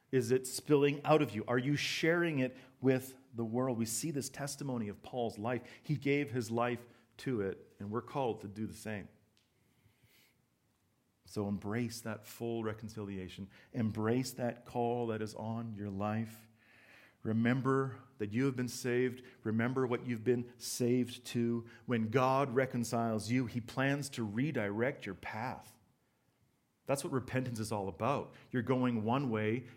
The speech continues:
God changes you, and you're going the other way towards him. Turn away from the world. Let's turn away from ourselves. Let's turn towards the ministry that God has called us to.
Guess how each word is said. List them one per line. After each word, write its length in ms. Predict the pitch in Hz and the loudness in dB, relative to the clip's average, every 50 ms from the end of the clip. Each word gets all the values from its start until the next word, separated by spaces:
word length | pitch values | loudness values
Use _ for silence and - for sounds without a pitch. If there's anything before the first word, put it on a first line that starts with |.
| - | -2
God 220 | - 143 139 123 - | 2 2 2 2 2
changes 440 | - 135 135 147 135 110 98 90 | 0 0 0 0 0 -2 -2 -2
you, 80 | 98 104 | -2 -2
and 80 | 107 110 | 0 0
you're 120 | 117 127 | 0 0
going 280 | 113 123 113 110 101 95 | 0 0 0 0 -2 -2
the 120 | 98 101 | -2 0
other 160 | 107 107 107 | 0 0 0
way 140 | 95 90 87 | -2 -2 -4
towards 440 | 87 - 107 98 98 98 90 80 - | -6 -8 -8 -6 -6 -6 -6 -8 -10
him. 240 | - 104 95 82 73 - - _ _ _ _ _ _ _ _ _ _ _ _ _ _ _ _ _ _ _ _ _ _ _ _ _ _ _ _ _ _ _ _ _ _ _ _ _ - _ _ | -10 -10 -8 -8 -10 -14 -20 _ _ _ _ _ _ _ _ _ _ _ _ _ _ _ _ _ _ _ _ _ _ _ _ _ _ _ _ _ _ _ _ _ _ _ _ _ -20 _ _
Turn 160 | - - 139 135 | 0 2 4 4
away 220 | 127 123 135 143 | 6 6 4 4
from 160 | 139 151 156 | 2 0 0
the 80 | 147 143 | -2 0
world. 420 | 127 120 117 113 110 110 113 107 110 - - - - - _ _ _ _ _ _ _ - | 2 2 4 4 4 2 0 -2 -6 -12 -18 -20 -20 -20 _ _ _ _ _ _ _ -8
Let's 120 | 117 110 | -6 -6
turn 180 | - - 135 127 | -4 -2 -2 0
away 300 | 120 117 117 123 131 135 | 2 4 4 4 4 4
from 180 | 135 147 139 | 2 0 -2
ourselves. 720 | 127 123 120 - - - 113 107 107 107 104 104 104 - - - - - - _ - | 0 -2 -2 -2 -2 -2 0 0 0 -2 -2 -6 -8 -10 -14 -18 -20 -20 -20 _ -6
Let's 220 | 123 113 110 - | -6 -6 -4 -6
turn 420 | - - 135 139 139 139 143 143 139 | -4 0 2 2 4 2 2 0 -2
towards 360 | 131 120 117 117 117 107 101 | -2 -2 -2 -2 -2 -2 -4
the 60 | 107 | -4
ministry 640 | 104 101 110 113 135 139 120 - - - 120 107 101 | -2 0 2 2 2 0 -2 -4 -6 -6 -4 -4 -2
that 160 | 95 92 - | -4 -4 0
God 200 | - 110 113 117 | 0 2 2 2
has 100 | 110 110 | 0 -2
called 500 | 110 - - - - 147 147 147 139 120 | -6 -10 -12 -6 -4 -2 0 0 0 0
us 220 | 104 85 - - - | -2 -4 -6 -8 -12
to. 180 | - - 90 | -12 -10 -12